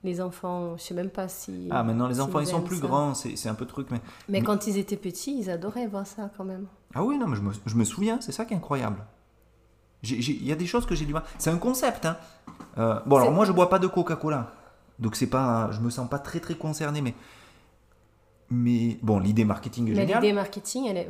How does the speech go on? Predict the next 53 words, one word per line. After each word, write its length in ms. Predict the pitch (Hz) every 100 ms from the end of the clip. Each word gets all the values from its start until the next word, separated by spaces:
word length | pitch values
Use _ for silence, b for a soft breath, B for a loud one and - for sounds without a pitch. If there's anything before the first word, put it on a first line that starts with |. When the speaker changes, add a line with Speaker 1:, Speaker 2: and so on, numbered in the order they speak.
| 165
Speaker 1:
c'est 140 | 196
vraiment 260 | 170 170 190
génial, 320 | 196 208 220
parce 100 | 202
que 80 | -
ça 160 | 202 196
marque 380 | 190 214 214 -
quand 140 | 220
même, 160 | 262 233
quoi. 100 | 190
Tous 200 | 175 214
les 200 | 196 180
ans, 120 | 220 247
tu 140 | 233
vois 140 | 196
la 80 | 214
caravane 480 | 190 185 190 185 226
Coca-Cola, 560 | 214 175 185 - 233 208
quoi. 140 | 202
C'est 200 | - 180
pas... 280 | 190 196 180 175 180 175
bon, 140 | 190 175
enfin, 160 | 170 -
voilà, 320 | 170 180 240
c'est 140 | 247
marquant 400 | 185 196 - 220
quand 140 | 208 196
même. 200 | 190 196
Speaker 2:
Mhm. 240 | - 101 127 B B
Et 80 | 143
il 200 | 220 277
est 80 | 226
dit, 280 | 120 151 233
alors 200 | 107 104
je 80 | 117
sais 160 | -
pas 140 | - 139
si 140 | -
c'est 140 | -
vrai, 200 | 110 110 113
hein, 60 |
ça, 100 | 104
ça 140 | 107 104
fait 100 | 107
partie 320 | 104 - -
des 100 | 107
légendes 380 | 104 101 120 123
urbaines 400 | 107 92 101 107
et 60 |
des 100 | 101
légendes 320 | 101 101 110 113
internet, 440 | 101 98 131 165
que, 160 | -